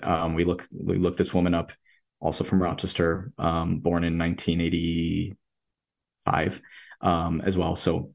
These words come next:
in that same, you know, one, one year window, basically.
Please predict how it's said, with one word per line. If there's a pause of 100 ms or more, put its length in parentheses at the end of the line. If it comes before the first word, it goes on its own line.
(100)
in
that
same,
you
know, (220)
one,
one
year
window,
basically.